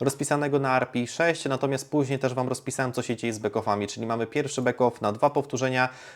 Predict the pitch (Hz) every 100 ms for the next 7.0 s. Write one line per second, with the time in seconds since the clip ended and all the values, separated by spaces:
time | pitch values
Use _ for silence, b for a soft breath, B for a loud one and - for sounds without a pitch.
0 | B 131 131 135 - 123 117 113 - 170
1 | - 165 165 165 156 - 139 139 143 147
2 | 139 131 131 135 135 131 131 131 B -
3 | 151 143 135 131 110 139 123 127 123 113
4 | 113 117 107 113 - 110 110 104 98 95
5 | 95 92 - 92 90 87 87 131 - -
6 | 101 98 92 - 90 92 139 135 131 127